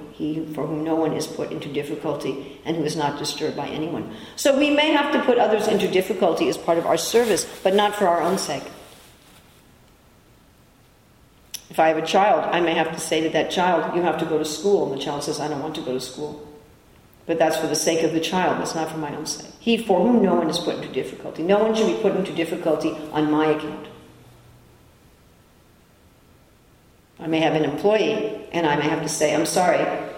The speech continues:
we have an emergency in the business. Everyone is, he has to be here at seven thirty in the morning instead of nine." And I may have to put others into difficulty, but it shouldn't be on my account.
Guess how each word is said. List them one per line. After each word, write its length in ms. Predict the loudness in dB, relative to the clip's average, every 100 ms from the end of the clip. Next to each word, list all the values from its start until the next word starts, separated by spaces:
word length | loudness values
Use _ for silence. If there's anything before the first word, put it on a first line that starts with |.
| -8
we 100 | -2
have 100 | 0
an 80 | 2
emergency 480 | 2 2 2 0 0
in 80 | 0
the 60 |
business. 380 | 2 2 2 0
Everyone 300 | 0 0 0
is, 120 | -4
he 100 | -2
has 220 | -2 -2 -6
to 60 |
be 120 | -6
here 180 | 0 0
at 100 | 0
seven 280 | 0 -2 -2
thirty 240 | -2 -2
in 80 | -2
the 60 | -2
morning 360 | 0 2 0
instead 300 | -2 -6 -8
of 80 | -8
nine." 280 | -6 -6 -8 -12 -18 -20 -8
And 140 | -4
I 60 | -2
may 100 | -2
have 160 | -4 -6
to 80 |
put 160 | -4 -2
others 260 | -2 -2 -6
into 160 | -8
difficulty, 600 | -6 -6 -6 -10 -14 -14 -18 -20 -14
but 80 | -12
it 40 |
shouldn't 240 | -6 -4 -2
be 140 | -4
on 120 | -4
my 140 | -6 -8
account. 400 | -12 -16 -20